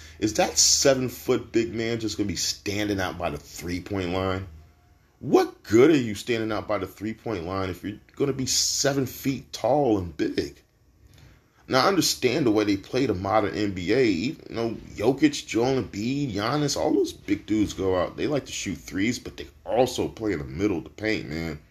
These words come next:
Karl Anthony Towns is just soft, dude. We, why do you need an all-star seven-footer when you already have an all-star seven-footer? This isn't nineteen eighty-five, man. This isn't how basketball works nowadays.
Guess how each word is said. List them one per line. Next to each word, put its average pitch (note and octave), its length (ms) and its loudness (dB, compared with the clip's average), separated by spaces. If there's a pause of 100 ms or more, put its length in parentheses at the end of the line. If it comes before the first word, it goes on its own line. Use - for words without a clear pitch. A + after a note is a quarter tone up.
(1200)
Karl C3 180 2
Anthony E2 240 -2
Towns A2 420 0
is - 60 -14
just - 220 -8
soft, E2+ 420 2
dude. D2+ 220 -2
We, D2 240 -6
why A#2+ 600 4
do C#3+ 100 0
you C#3+ 200 -4
need B2+ 340 -2
an A2+ 160 -4
all-star B2+ 540 0
seven-footer B2 640 -2
when A#2+ 140 -2
you A#2+ 120 -4
already A#2+ 400 0
have B2 240 -2
an A#2 60 -4
all-star A#2 580 -2
seven-footer? A#2 680 -2 (520)
This D#3+ 200 4
isn't D3 460 4
nineteen B2+ 760 -4
eighty-five, B2 840 2
man. A#2+ 280 -4
This B2+ 160 -6
isn't A#2 220 -8
how A#2 160 -6
basketball G#2+ 640 -2
works A2+ 320 0
nowadays. F2+ 600 0